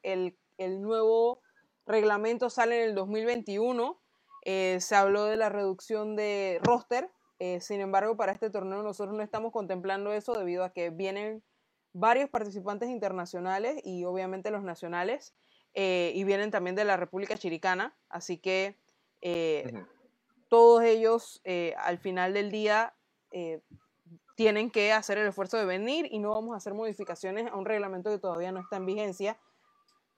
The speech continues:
Speaker 1: con tanta premura, eh, en el año, pues, porque el torneo es en marzo. Entonces, eh, no sé, chicos, si se me olvida algo, se me escapa algo.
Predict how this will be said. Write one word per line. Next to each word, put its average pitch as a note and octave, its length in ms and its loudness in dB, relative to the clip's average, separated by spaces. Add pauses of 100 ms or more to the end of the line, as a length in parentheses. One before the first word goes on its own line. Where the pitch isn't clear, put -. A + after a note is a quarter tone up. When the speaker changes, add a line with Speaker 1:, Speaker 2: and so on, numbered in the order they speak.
(120)
Speaker 1:
con C#4+ 340 4 (100)
tanta A3 300 4
premura, G3+ 600 0
eh, E3+ 600 -6 (560)
en G3+ 140 -4
el G3 140 2
año, F#3+ 300 0
pues, D#3+ 200 -12
porque E3+ 200 -6
el D#3 60 -4
torneo F3+ 420 -2
es G3 60 0
en F3+ 120 -4
marzo. - 400 -2 (600)
Entonces, A3 920 4
eh, F3+ 800 2 (520)
no G#3+ 140 -2
sé, B3 140 4
chicos, B3+ 360 2
si A#3 60 -14
se A#3 120 -4
me G3 80 -4
olvida G#3 360 2
algo, A3 180 2
se A3+ 120 -10
me F#3 80 -6
escapa G3+ 480 2
algo. G#3 560 -2